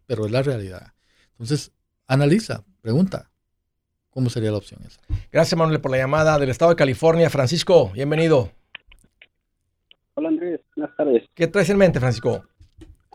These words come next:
Speaker 3: Ah,
Speaker 2: Sobre
Speaker 3: tengo
Speaker 2: este
Speaker 3: una
Speaker 2: tema.
Speaker 3: pregunta. Am, pues mira, am, primero que nada, gracias por aceptar la llamada y,
Speaker 2: Seguro.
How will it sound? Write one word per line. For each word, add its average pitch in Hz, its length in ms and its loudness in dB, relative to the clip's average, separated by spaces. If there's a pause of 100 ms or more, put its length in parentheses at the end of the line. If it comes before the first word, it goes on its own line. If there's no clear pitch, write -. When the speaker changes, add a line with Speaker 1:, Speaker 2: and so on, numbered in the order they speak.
(1500)
Speaker 3:
Ah, 123 180 0 (720)
Speaker 2:
Sobre 131 180 0
Speaker 3:
tengo 143 100 4
Speaker 2:
este 156 120 4
Speaker 3:
una - 80 0
Speaker 2:
tema. 113 220 0
Speaker 3:
pregunta. 107 400 0 (1300)
Am, 101 440 2 (500)
pues 110 240 4
mira, 117 320 6 (220)
am, 101 260 0 (220)
primero 117 420 4 (520)
que - 100 2
nada, 147 320 4
gracias 127 340 2
por 117 160 -2
aceptar 107 320 0
la 135 80 4
llamada 127 440 0
y, 113 220 -6
Speaker 2:
Seguro. 113 360 -8